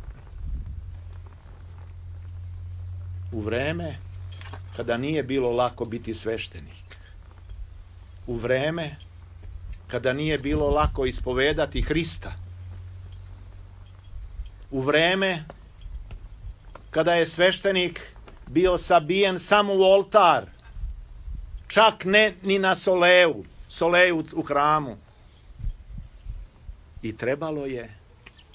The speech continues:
tada i tako, u takvom vremenu održati veru. Bog zna, a i on sada zna. I on je sada na ispitu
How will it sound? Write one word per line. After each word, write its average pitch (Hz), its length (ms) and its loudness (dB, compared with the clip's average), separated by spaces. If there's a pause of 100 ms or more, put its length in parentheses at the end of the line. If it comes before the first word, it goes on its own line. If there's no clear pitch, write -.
(460)
tada 139 460 -6 (220)
i 110 160 -6
tako, 131 380 -2
u 120 300 -6
takvom 135 400 -2
vremenu 117 580 -2 (320)
održati 104 560 -4
veru. 92 240 -2 (3500)
Bog 139 500 0
zna, 113 440 -2 (720)
a 135 140 4
i 175 200 4
on 208 200 4
sada 175 480 6
zna. 139 480 2 (2000)
I 156 160 6
on 208 220 6
je 196 120 4
sada 202 400 6
na 190 120 4
ispitu 196 720 2